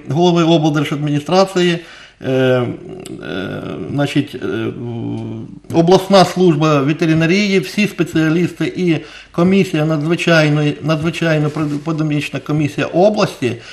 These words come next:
І ми третього числа доповіли, що сто відсотків тих заходів, які були заплановані,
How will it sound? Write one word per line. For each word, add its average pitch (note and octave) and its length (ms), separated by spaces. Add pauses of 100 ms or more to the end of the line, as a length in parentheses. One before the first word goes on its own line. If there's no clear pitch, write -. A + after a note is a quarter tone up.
(240)
І E3 100
ми F#3+ 180
третього F3 460
числа E3 420
доповіли, D#3+ 640
що D#3+ 420 (400)
сто G3+ 300
відсотків F3 720
тих C#3+ 240
заходів, D3 460
які D#3 220
були D3+ 280
заплановані, C#3+ 800